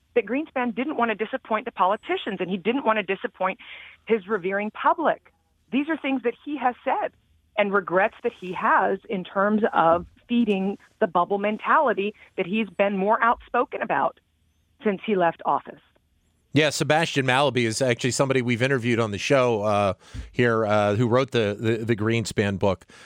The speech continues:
Speaker 2: Um, y-, your former boss, uh, Richard Fisher, uh, you talked briefly about him and, and, and some of the philosophies that,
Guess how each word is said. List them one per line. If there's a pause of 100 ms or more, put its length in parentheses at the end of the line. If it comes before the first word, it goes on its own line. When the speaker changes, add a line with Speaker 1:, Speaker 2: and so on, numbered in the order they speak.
(120)
Speaker 2:
Um, (340)
y-,
your
former
boss,
uh,
Richard
Fisher, (400)
uh, (380)
you
talked
briefly
about
him
and,
and,
and
some
of
the
philosophies
that,